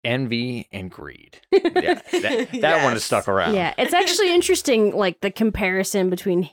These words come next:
Speaker 2: him and Donald.
Speaker 3: Yeah.
Speaker 2: Like,
Speaker 1: Yeah.
Speaker 2: how, in, you
Speaker 1: Mm-hmm.
Speaker 2: know?
Speaker 1: He has had many alter egos. Some examples are <laughs>
Speaker 2: <laughs>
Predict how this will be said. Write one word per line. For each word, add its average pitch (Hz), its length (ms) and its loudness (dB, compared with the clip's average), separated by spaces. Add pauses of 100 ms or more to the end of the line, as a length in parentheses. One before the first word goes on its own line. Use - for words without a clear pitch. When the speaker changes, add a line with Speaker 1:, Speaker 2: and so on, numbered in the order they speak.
Speaker 2:
him 196 220 0
and 175 140 -2
Donald. 139 580 -10 (120)
Speaker 3:
Yeah. 143 480 -6
Speaker 2:
Like, 196 120 0
Speaker 1:
Yeah. 147 280 2
Speaker 2:
how, 196 280 2
in, 214 260 -2
you 208 100 -8
Speaker 1:
Mm-hmm. 202 200 0
Speaker 2:
know? 180 320 0 (640)
Speaker 1:
He 160 140 4
has 175 140 4
had 127 260 2
many 139 320 0
alter 104 320 0
egos. 82 640 -10 (200)
Some 131 340 0
examples 107 680 -2
are 95 600 2 (580)
<laughs> - 0 -
Speaker 2:
<laughs> 349 920 0